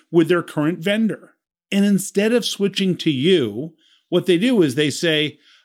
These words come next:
"Oh, you know what? That's a really good point." And they reach out to their existing vendor and they say, "Hey, here's this idea. Can you guys fix this? Here's this deficiency. Can you remedy this for us?"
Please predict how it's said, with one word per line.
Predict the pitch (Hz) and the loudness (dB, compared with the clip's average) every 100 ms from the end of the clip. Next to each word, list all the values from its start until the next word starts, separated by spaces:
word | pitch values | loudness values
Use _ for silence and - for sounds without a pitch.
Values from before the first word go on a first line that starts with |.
| - | -4
"Oh, | 269 156 | 0 2
you | 143 | 2
know | 208 | 0
what? | 233 | -2
That's | 220 233 233 | 0 0 0
a | |
really | 180 165 | 2 2
good | 143 131 | 2 -2
point." | - 233 190 - | -2 -2 -2 -2
And | 185 | 0
they | 214 | 0
reach | 190 247 254 277 | 2 2 2 0
out | 262 262 | -2 -2
to | |
their | 220 208 | 0 0
existing | 165 240 254 302 262 | 0 -2 -2 2 2
vendor | 175 220 247 165 147 175 - - 196 | 2 2 2 2 0 -6 -10 -10 -2
and | 202 | 0
they | 202 | 0
say, | 196 220 | 2 2
"Hey, | 254 269 165 - _ | 4 2 -2 -6 _
here's | 254 339 | 2 4
this | 359 - | 4 2
idea. | 202 147 147 180 127 - - _ _ _ _ | 0 2 4 4 2 -6 -20 _ _ _ _
Can | - 202 | 0 4
you | 233 | 4
guys | 262 247 190 | 4 2 0
fix | - 240 226 - | 0 -2 -2 -4
this? | 139 110 - - - - _ _ | -4 -6 -10 -12 -14 -18 _ _
Here's | - 254 285 | -2 0 2
this | 226 269 | 0 0
deficiency. | 208 - 233 233 196 - 147 143 - _ | 0 0 0 0 -2 0 0 -2 -8 _
Can | - 196 | -2 2
you | 220 214 | 4 2
remedy | 165 202 208 156 127 | 0 0 0 2 0
this | 117 110 | 0 -4
for | - 120 110 | -8 -6 -6
us?" | - - - - | -6 -14 -16 -16